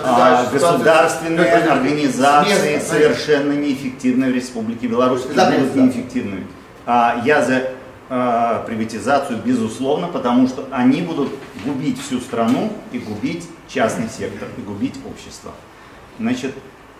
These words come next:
Speaker 1: а, вопрос в формах, действительно, а, как это сделать. А, тянуть бесконечно, а, этот труп накачивать лекарствами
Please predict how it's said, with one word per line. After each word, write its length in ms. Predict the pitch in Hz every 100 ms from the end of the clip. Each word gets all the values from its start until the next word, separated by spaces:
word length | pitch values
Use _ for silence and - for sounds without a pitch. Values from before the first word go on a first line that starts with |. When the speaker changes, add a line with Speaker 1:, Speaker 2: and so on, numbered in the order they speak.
| -
Speaker 1:
а, 760 | 127 120 120 113 110 107 101 - - - -
вопрос 460 | 123 131 135 190 190
в 100 | -
формах, 480 | 220 214 214 208 -
действительно, 640 | 226 - 185 - 104 90 - - - 120
а, 360 | 110 110 107 -
как 180 | 143
это 220 | 151 160 143
сделать. 440 | 127 117 98 92 - - 127
А, 840 | 113 113 110 107 104 98 98 98
тянуть 520 | - 196 214 226 220 - - -
бесконечно, 1080 | 127 120 160 180 175 180 180 - 165 156 -
а, 800 | 143 135 127 123 117 110 110 113 - - - -
этот 320 | 165 160 - -
труп 260 | 202 -
накачивать 600 | 151 131 - 127 123 113
лекарствами 800 | 143 139 170 135 - 151 156 170